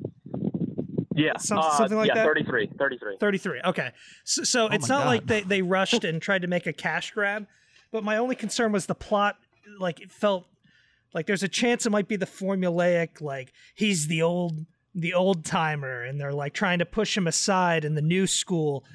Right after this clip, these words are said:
Speaker 2: of pilot is coming in, but then they eventually learn, like, no, the old school, that was the way to do it the whole time. Like, he'll show those youngsters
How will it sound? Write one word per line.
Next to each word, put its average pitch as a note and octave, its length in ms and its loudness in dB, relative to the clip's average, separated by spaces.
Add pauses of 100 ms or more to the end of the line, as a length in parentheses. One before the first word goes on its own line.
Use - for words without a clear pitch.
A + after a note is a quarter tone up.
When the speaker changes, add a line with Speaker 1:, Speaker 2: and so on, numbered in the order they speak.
Speaker 2:
of D#3 200 -4
pilot D#3+ 340 -2
is D3 140 -4
coming E3 340 0
in, F3 340 2 (460)
but F#3 160 -2
then F3+ 220 2
they D#3 240 0 (120)
eventually F3 540 0
learn, D#3 560 0 (320)
like, A#2 220 -10
no, C#3+ 240 -4
the B2 140 -8
old F#3 240 2
school, B2+ 440 -2
that E3 160 0
was D3+ 140 -4
the D3+ 100 0
way C#3+ 160 -4
to C3+ 80 -4
do D3 240 -2
it D3 80 -2
the C#3+ 80 -6
whole D3 200 -2
time. - 440 -2
Like, - 200 -4
he'll A3 120 2
show F3 300 0
those D3+ 240 0
youngsters D#3+ 560 -4